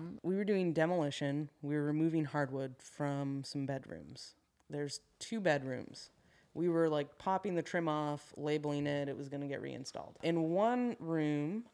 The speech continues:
I have a young guy who's probably not even twenty, who I just hired. And I have this woman who I also just hired. And this woman wanted to get paid substantially more than this man, which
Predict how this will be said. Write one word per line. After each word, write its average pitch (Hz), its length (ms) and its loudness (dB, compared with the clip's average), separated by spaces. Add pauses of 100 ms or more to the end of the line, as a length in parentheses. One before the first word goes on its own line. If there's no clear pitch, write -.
I 151 120 -6
have 147 540 -6 (120)
a 147 40 -6
young 147 680 -2 (560)
guy 139 480 -4
who's 151 160 -6
probably 143 680 -6
not 143 280 -6
even 143 280 -4
twenty, 143 500 -6 (120)
who 147 120 -4
I 143 80 -4
just 143 260 -6
hired. 139 460 -8 (240)
And 139 460 -6
I 139 100 -8
have 131 380 -10
this 170 280 -6
woman 180 440 -2 (140)
who 156 100 -6
I 156 120 -2
also 180 280 -2
just - 260 -12
hired. - 440 -20 (560)
And 139 340 -8
this 139 220 -10
woman 160 480 0
wanted 143 280 -4
to 139 60 -14
get 139 160 -6
paid 139 220 -8
substantially 139 540 -6
more 131 180 -4
than 131 140 -4
this 147 160 -8 (160)
man, 190 520 -4 (300)
which 202 300 2